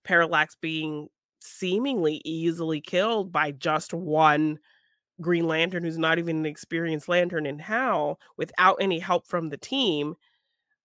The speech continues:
I mean, they set up Parallax and then it, like, it's this big kind of twist reveal that Parallax was, you know, one of their head council people.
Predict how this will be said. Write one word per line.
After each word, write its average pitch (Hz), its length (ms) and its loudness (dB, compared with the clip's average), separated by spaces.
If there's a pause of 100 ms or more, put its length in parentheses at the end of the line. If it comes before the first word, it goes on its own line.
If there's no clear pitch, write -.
I 226 200 6
mean, 220 340 0 (220)
they 220 140 2
set 262 240 0
up 262 120 -2
Parallax 226 480 2
and 196 160 -2
then 190 220 0
it, 180 180 -4
like, 180 220 -2
it's 175 160 -4
this 170 180 -6
big 165 200 -4
kind 165 180 -6
of 147 100 -10
twist - 320 -4
reveal 165 640 -2 (300)
that 185 220 4
Parallax 208 580 2
was, 175 640 2 (300)
you 180 120 -4
know, 180 120 4
one 170 180 2
of 165 140 -2
their 160 260 0
head 165 520 -2 (580)
council 208 520 -2
people. 131 580 -10